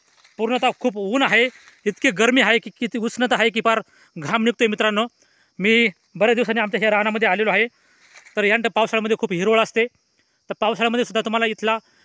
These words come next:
ह्या वरती एक, अ, कपार आहे, ते कपारीचे ठाकरे जे ठिकाणी उदवण घालतात क-, वरपड पकडायला, तिथं पावसाळ्यामध्ये लय मस्त, अ, शूट असतो, पाण्याचा शूट असतो, अ,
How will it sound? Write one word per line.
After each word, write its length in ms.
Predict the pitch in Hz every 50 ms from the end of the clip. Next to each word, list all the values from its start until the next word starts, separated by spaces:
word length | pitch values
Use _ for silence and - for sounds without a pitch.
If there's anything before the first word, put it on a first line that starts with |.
| _ _
ह्या 140 | - 214 226
वरती 340 | 202 190 208 190 - 226 220
एक, 180 | 214 - -
अ, 120 | 214 190 156 -
कपार 220 | - 190 - 247 240
आहे, 200 | 220 190 208 240 240 _ _ _ _ _ _ _ -
ते 40 | 220 - -
कपारीचे 560 | 208 - 233 233 226 185 226 233 226 233 240 - -
ठाकरे 240 | 196 208 - 240 226
जे 100 | 208 220
ठिकाणी 320 | 220 - 233 208 214 202 226
उदवण 280 | 196 196 196 226 220
घालतात 220 | 202 220 202 226 202 - -
क-, 60 | 254 269
वरपड 300 | 190 185 214 - 240 202
पकडायला, 380 | - 208 - 208 208 208 233 254 _ _ _ _ _ _ _ -
तिथं 180 | 240 240 233 226 - -
पावसाळ्यामध्ये 400 | 220 226 185 226 214 220 202 196
लय 60 | 202
मस्त, 220 | 220 226 - 240 226 208 196 - _ _ _ _ _ -
अ, 120 | 190 196 202
शूट 280 | - - - 254 220 240
असतो, 160 | - - - -
पाण्याचा 320 | 202 196 202 202 - 226
शूट 160 | - - 202 208
असतो, 240 | 202 - - 214 233 - _ _ _ _ _ _ _ -
अ, 220 | 180 175 208